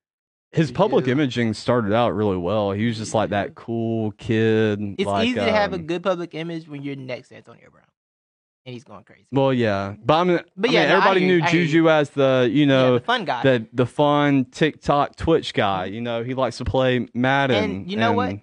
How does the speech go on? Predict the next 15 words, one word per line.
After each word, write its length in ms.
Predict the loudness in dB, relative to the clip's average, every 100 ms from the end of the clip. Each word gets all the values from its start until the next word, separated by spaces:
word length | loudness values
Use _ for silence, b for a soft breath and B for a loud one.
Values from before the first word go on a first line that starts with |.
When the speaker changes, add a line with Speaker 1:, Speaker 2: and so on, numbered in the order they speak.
| -6
Speaker 2:
He's 140 | -8
still 320 | -6 -6 -4 -2
that. 300 | -4 -6 -10
It's 160 | -10 -10
just 140 | -4
Speaker 1:
Yeah, 220 | 0 2
he 180 | 2 2
Speaker 2:
y'all 120 | 2
Speaker 1:
is. 120 | 0
Speaker 2:
just 20 | -2
don't 100 | -2
like 140 | -4
him 120 | -4
no 100 | -10
more. 240 | -10 -14